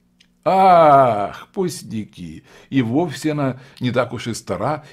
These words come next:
ей и тридцати пяти не было. Она получит массу денег, отдохнёт, посвежеет, а там, смотришь, и замуж выскочит. Милая, милая,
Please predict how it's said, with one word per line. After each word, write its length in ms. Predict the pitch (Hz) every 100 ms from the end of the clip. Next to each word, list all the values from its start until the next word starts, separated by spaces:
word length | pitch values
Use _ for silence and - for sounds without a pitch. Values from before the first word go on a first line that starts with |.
| _
ей 200 | 139 185
и 220 | - 165
тридцати 460 | - 156 - - 180
пяти 340 | 190 170 220
не 180 | 139 78
было. 360 | 62 - - _ _ _ _
Она 240 | 127 151 139
получит 500 | 127 135 123 104 110
массу 600 | 135 117 - - 98 87
денег, 520 | 71 131 160 147 - _ _ _ _
отдохнёт, 960 | 135 110 73 80 - 90 131 160 - _ _ _ _ _ _
посвежеет, 1120 | 233 226 - 82 85 98 90 147 208 196 170 - _ _ _ _ _ _
а 160 | 196
там, 440 | 220 247 247 233 214
смотришь, 1000 | - 226 220 220 214 202 196 - - _ _ _ _
и 120 | 233
замуж 600 | 170 113 139 160 160 -
выскочит. 600 | 160 160 143 156 143 - _ _ _ _
Милая, 760 | 135 180 175 107 87 - - - - 117
милая, 920 | 180 190 160 233 196 98 - - -